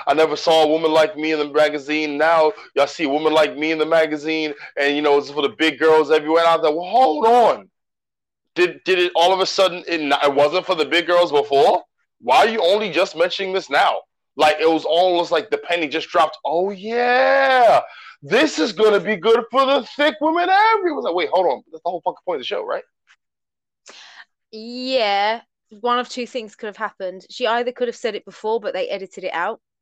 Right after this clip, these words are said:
Speaker 2: um, or, um, she didn't wanna say anything until she actually won. Because, say, for example, Asia won,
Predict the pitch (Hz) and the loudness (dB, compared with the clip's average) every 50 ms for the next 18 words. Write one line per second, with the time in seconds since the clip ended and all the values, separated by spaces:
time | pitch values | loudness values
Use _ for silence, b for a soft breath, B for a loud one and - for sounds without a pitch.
0 | _ _ _ _ b b b b b b b b - - 202 208 208 202 185 - | _ _ _ _ b b b b b b b b -6 -4 -2 -2 -2 -2 -4 -6
1 | _ - 254 269 247 208 202 202 220 247 277 269 _ _ _ _ _ _ _ _ | _ -2 2 2 2 2 0 0 0 0 -2 -4 _ _ _ _ _ _ _ _
2 | _ _ _ - 214 214 214 220 220 208 190 _ - - - 240 233 226 220 220 | _ _ _ -4 -2 -2 -2 -2 -4 -8 -18 _ -16 -14 -12 -12 -10 -10 -12 -12
3 | 214 208 - 233 226 233 - - 226 220 208 - - 247 226 226 220 214 202 - | -14 -14 -14 -14 -14 -12 -12 -10 -10 -10 -10 -8 -8 -6 -6 -6 -8 -12 -12 -14
4 | 214 202 190 185 - - 208 196 - 185 - - 185 - _ _ - - 196 196 | -14 -14 -14 -16 -14 -16 -16 -16 -16 -12 -8 -8 -8 -8 _ _ -18 -18 -16 -16
5 | 196 175 165 180 165 143 135 151 165 _ _ _ _ _ _ _ _ _ _ _ | -14 -12 -8 -8 -8 -8 -10 -14 -20 _ _ _ _ _ _ _ _ _ _ _
6 | _ _ _ _ _ _ _ _ - 220 - 254 240 - - 254 254 - 294 262 | _ _ _ _ _ _ _ _ -12 -6 -4 -4 -2 -2 -2 -4 -4 -4 -6 -6
7 | - 254 233 233 - 226 226 - 214 233 240 226 - 208 190 180 170 165 160 160 | -4 -4 -4 -4 -4 -6 -6 -4 -2 -4 -4 -4 -6 -10 -8 -8 -8 -8 -8 -10
8 | 165 170 165 | -12 -14 -20